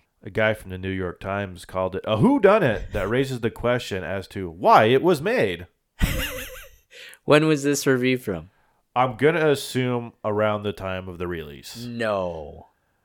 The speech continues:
Speaker 1: Yeah, Variety called the film a bloody, senseless, kill for kicks feature that exploits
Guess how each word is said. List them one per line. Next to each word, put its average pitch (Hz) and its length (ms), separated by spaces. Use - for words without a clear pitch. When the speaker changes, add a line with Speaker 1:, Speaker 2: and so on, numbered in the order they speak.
Speaker 1:
Yeah, 131 260
Variety 117 420
called 120 300
the 110 120
film 104 500
a 98 240
bloody, 123 520
senseless, 101 1040
kill 240 260
for 196 220
kicks - 420
feature 98 600
that 120 260
exploits 120 640